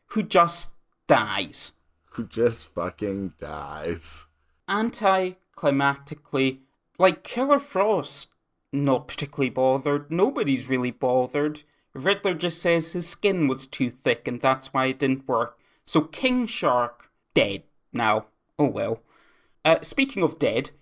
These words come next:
Speaker 1: Joker encounters Black Spider dressed as Batman and is about to shoot him when his head explodes. Joker says,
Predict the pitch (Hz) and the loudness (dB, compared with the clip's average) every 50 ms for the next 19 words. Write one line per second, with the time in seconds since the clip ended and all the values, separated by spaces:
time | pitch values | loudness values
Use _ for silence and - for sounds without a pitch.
0 | _ _ _ _ _ - 202 226 226 - 233 196 190 170 - 190 170 165 160 - | _ _ _ _ _ 2 2 2 2 2 0 -2 -2 -2 0 0 -2 0 0 -4
1 | 151 143 - - 151 143 139 139 - - - - 139 135 131 143 131 123 - 139 | -6 -6 0 4 4 4 4 2 -2 -4 0 2 2 2 0 -2 -4 -4 0 0
2 | 127 120 - - - 120 - - 135 120 110 - - - 123 117 117 113 - - | 0 0 0 -4 -8 -12 -2 2 2 2 2 0 -4 -10 -10 -8 -8 -8 -6 -6
3 | 143 143 190 - 226 233 240 - 202 165 - - - 196 - - 160 147 147 143 | -4 -4 0 2 2 2 2 0 -4 -4 -2 -2 -2 -2 -2 -2 -4 -2 0 2
4 | 151 147 143 139 - - - 190 170 151 139 - - - - 117 113 107 - - | 2 2 2 0 -4 -2 -2 0 0 0 -2 -2 -8 -8 -6 -6 -6 -6 -6 -8
5 | - - - _ _ _ _ _ _ 139 165 208 262 269 262 - 285 254 247 233 | -10 -12 -12 _ _ _ _ _ _ 2 2 4 4 4 0 0 2 2 2 2
6 | 233 - - 202 185 180 185 180 165 147 - | -2 -2 0 2 2 2 2 0 -2 -4 -8